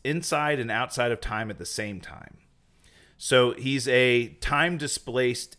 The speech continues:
entity, which means that while he may be present here today, he still exists a thousand years from now as well as a thousand years ago.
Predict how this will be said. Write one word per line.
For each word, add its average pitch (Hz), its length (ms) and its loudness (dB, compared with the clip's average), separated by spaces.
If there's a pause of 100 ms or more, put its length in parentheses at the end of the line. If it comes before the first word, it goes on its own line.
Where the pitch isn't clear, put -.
entity, - 560 -10 (640)
which 113 260 -6
means 131 380 -2
that 113 420 4 (800)
while 123 220 4
he 135 140 2
may 127 300 4
be 139 160 0
present 139 520 0
here 147 440 0
today, 151 680 0 (500)
he 135 180 -6
still 175 300 2
exists 143 800 2 (180)
a 110 60 -2
thousand 127 380 2
years 127 200 -2
from 131 120 -6
now 131 300 0
as 107 240 -4
well 123 220 2
as 117 100 -2
a 107 60 -2
thousand 110 380 -4
years 92 240 -8
ago. 71 420 -10